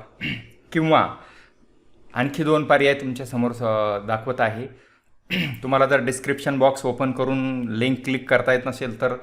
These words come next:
दुसरा पर्याय आपण Google Chrome-चा देत आहोत. तर सर्वप्रथम तुम्ही जर कम्प्युटरवर, अ, क-, Google Chrome-वर जर तुम्ही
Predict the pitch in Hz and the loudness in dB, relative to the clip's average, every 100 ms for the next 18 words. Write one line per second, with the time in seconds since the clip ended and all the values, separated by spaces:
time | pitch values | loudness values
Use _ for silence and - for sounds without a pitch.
0 | - _ - - 123 135 135 135 127 127 | -12 _ -18 -6 -4 2 2 4 6 6
1 | 123 127 117 113 131 127 123 120 127 110 | 4 0 -2 -2 -2 -2 -2 -2 -2 -2
2 | 110 110 104 120 - - _ _ _ _ | -4 -6 -8 -10 -14 -20 _ _ _ _
3 | _ _ _ _ _ - - - - - | _ _ _ _ _ -20 -20 -20 -12 0
4 | 135 - 139 160 165 165 165 104 - - | 2 4 6 6 6 4 4 0 -4 -16
5 | - - - - - - - 143 143 143 | -20 -20 -20 -20 -20 -20 -6 2 4 6
6 | 143 139 131 156 170 156 160 160 156 147 | 6 4 2 6 10 10 10 10 8 6
7 | 139 131 117 - - - - - - - | 4 2 -2 -8 -18 -20 -20 -20 -20 -20
8 | - - - - - - - - - - | -20 -20 -20 -20 -20 -20 -20 -20 -20 -18
9 | - - - - - - - - - - | -18 -20 -20 -20 -20 -18 -18 -20 -20 -20
10 | 254 - - - - - - - - - | -20 -20 -20 -20 -20 -20 -20 -20 -20 -20
11 | - - - - - - - - - - | -20 -20 -18 -20 -20 -20 -18 -18 -18 -16
12 | - 135 120 117 113 98 123 127 170 170 | 0 4 6 6 4 2 2 6 6 8
13 | 165 165 156 160 139 147 151 156 127 139 | 6 6 8 6 6 -2 0 2 0 -2